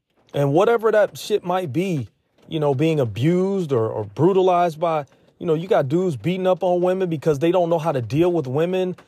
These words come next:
and, and, and the ways that women can be. And women are dark. Women can be just, women are evil, truthfully, but they also have the ability to be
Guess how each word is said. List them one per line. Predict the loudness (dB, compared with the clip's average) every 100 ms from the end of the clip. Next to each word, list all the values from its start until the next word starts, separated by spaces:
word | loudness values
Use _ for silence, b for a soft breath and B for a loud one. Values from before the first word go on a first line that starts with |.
| b b _
and, | -6 -4 -4
and, | -4 -4 -4 -6
and | -2
the | 0
ways | 2 2 2 -2
that | -4
women | 0 0 0
can | -2 -6
be. | -2 -2 -2 -8 -12 _ _ _ _ _ _ _
And | -8 0
women | 2 2
are | 2 2
dark. | 2 2 2 -4 -18 _ -20 _ _
Women | -2 -2
can | -2 -2
be | 0
just, | 0 -2 -4 -14 _ _
women | 0 2 4
are | 2 0
evil, | -2 -2 -2 -4
truthfully, | -2 2 2 0 -6 -6 -10 _ _ _ _
but | 2
they | 4
also | 4 2
have | 2 2
the | 2
ability | 0 2 2 0 -2
to | -6
be | -6 -4 -4 -6